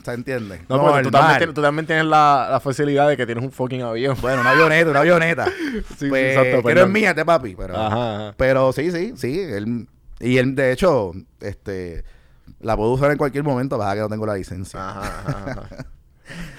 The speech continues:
Speaker 2: Hay
Speaker 1: Pero
Speaker 2: que,
Speaker 1: nada, nada,
Speaker 2: hay que
Speaker 1: este,
Speaker 2: estar los
Speaker 1: está en planes,
Speaker 2: detalles.
Speaker 1: sí, sí, está en planes, este, me encanta, by the way, me encantaría,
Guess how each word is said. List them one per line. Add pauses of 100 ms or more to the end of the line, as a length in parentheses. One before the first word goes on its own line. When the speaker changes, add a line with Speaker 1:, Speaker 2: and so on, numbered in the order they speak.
(200)
Speaker 2:
Hay
Speaker 1:
Pero
Speaker 2:
que,
Speaker 1:
nada,
nada,
Speaker 2:
hay
que
Speaker 1:
este,
Speaker 2:
estar
los
Speaker 1:
está
en
planes,
Speaker 2:
detalles.
Speaker 1:
sí,
sí,
está
en
planes,
este, (920)
me
encanta,
by
the
way,
me
encantaría,